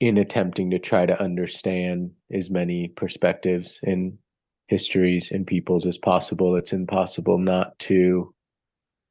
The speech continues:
at the individual level for each individual person,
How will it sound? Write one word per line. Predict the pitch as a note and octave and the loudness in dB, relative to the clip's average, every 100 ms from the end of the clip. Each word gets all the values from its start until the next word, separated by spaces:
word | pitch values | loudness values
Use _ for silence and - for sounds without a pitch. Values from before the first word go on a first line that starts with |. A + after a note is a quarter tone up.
| _ _ _ | _ _ _
at | A2+ F#2+ F#2+ - _ - | 2 2 0 -4 _ 0
the | G2+ | 4
individual | F#2+ F2+ F#2 F2 F#2 F2 | 4 4 2 2 0 2
level | F2+ F2+ F2 | 2 0 0
for | - F#2+ | -2 -4
each | F2 F2+ | -2 -4
individual | F2 F2+ F2 E2+ | -2 -2 0 -2
person, | - F#2+ - F#2 F2 | 0 0 0 -2 -2